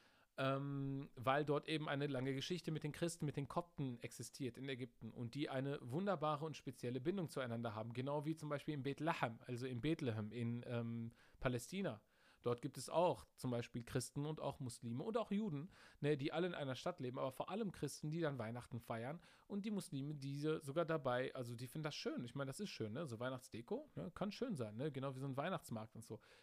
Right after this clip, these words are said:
Kann was Schönes sein. Man darf als Muslim zu einem Weihnachtsmarkt gehen und sich dort zum Beispiel gebrannte Mandeln kaufen, aber bitte keinen, ähm, Glühwein oder so, ne? Aber es, also es ist nicht alles verteufelt.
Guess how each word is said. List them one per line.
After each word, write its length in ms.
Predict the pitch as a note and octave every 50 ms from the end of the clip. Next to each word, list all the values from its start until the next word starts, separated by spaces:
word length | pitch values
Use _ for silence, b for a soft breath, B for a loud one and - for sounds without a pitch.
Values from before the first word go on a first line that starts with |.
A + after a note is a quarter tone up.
| B B
Kann 220 | - C3 E3 F#3
was 140 | F#3 E3+ -
Schönes 340 | - E3 D#3+ D#3+ D#3+ D3+ -
sein. 260 | - D3 D3 D3 C#3 B B B B B
Man 180 | - A#2+ B2 C3+
darf 240 | B2 C3 E3 F#3 -
als 200 | - D3+ - -
Muslim 280 | D#3 D3 - - C#3+
zu 120 | C3 - -
einem 200 | - B2 C3 A#2+
Weihnachtsmarkt 580 | A2+ A2 A#2+ C#3 B2+ - - - B2 A#2+ -
gehen 160 | - B2 A#2 -
und 140 | B2+ A#2+
sich 160 | - B2+ - -
dort 200 | - A#2+ A#2+ -
zum 100 | - B2
Beispiel 240 | B2 A#2+ - C#3+
gebrannte 380 | C3 C3+ B2+ C#3 C#3 C3+ - C3+
Mandeln 340 | C3 B2+ C3 B2+ B2 A#2+ A#2+
kaufen, 260 | - B2 A#2+ - A#2+
aber 100 | A#2 A2+
bitte 220 | A2 A#2+ - C3
keinen, 340 | B2 - B2 A#2+ A#2 A#2+ A#2+ A#2
ähm, 360 | A#2+ A#2 A2+ A2+ A2+ A2+ A#2
Glühwein 420 | A2+ B2 C#3+ D3 B2 B2 A2 B2 A#2+
oder 120 | A2 A2+
so, 220 | A2+ A#2+ D3 D3
ne? 180 | B2 B2+ C3 D#3 - B B B B B B B B B B
Aber 280 | - B2+ C3 C#3 - B B B B B -
es, 160 | - C3+ C#3+ D3+
also 220 | D#3+ D#3 C#3+ E3
es 180 | - E3 F3 -
ist 60 | -
nicht 180 | A#3+ A3+ G3 -
alles 200 | D#3 E3+ D3+ -
verteufelt. 520 | - - - G2+ F#2+ - - - - -